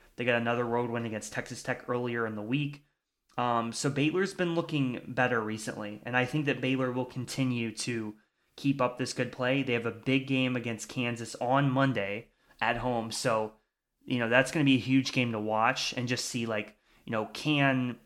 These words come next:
Baylor, can Adam Flagler and those Baylor guards continue to play well, continue to turn it around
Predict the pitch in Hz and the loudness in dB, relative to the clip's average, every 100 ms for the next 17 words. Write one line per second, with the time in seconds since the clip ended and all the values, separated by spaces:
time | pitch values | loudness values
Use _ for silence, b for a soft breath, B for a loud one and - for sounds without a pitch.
0 | 127 127 131 127 123 120 117 - - 139 | -2 2 2 2 0 -2 -4 -8 -2 2
1 | 117 123 123 131 120 120 123 120 117 117 | 6 6 4 4 4 6 4 4 2 2
2 | 117 113 120 117 110 110 113 - 123 131 | -2 -2 -2 0 0 -2 -2 -6 -6 0
3 | 127 117 117 - 113 113 113 117 - 131 | 0 0 -2 -2 0 2 0 -2 -6 -2
4 | 123 117 - 120 110 107 107 107 | -2 -4 -6 -8 -6 -4 -2 -4